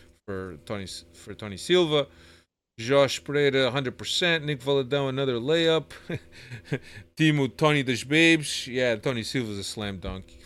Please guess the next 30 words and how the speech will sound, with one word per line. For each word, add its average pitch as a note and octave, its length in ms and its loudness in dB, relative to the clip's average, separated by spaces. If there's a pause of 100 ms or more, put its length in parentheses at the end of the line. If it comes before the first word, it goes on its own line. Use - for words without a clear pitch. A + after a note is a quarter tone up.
for F#2 260 -8
Hugo F#2 340 -10
Ferreira. F#2 500 -6 (440)
Yeah. F#2+ 180 -6 (1000)
Revelation A2 480 -2
of G#2 80 -4
the G2 40 -8
season G#2+ 280 -6
for A2 160 -8
Justin A2+ 380 -4
Aragão, G#2 680 -2 (180)
uh, G2 240 -6
Antonio G2+ 280 -8
Silva, G#2 340 -6
but G2 220 -6
honorable G2+ 360 -6
mention G#2 340 -8
to G#2 80 -12
João G2 260 -10
Neves G#2+ 280 -6
for G#2 120 -10
his G2 100 -8
performances G2 800 -12
in F#2+ 80 -14
the F#2 80 -12
last G2 320 -6
month G2 260 -12
or F2 60 -14
two. G2 220 -10
Yeah, A2+ 260 -2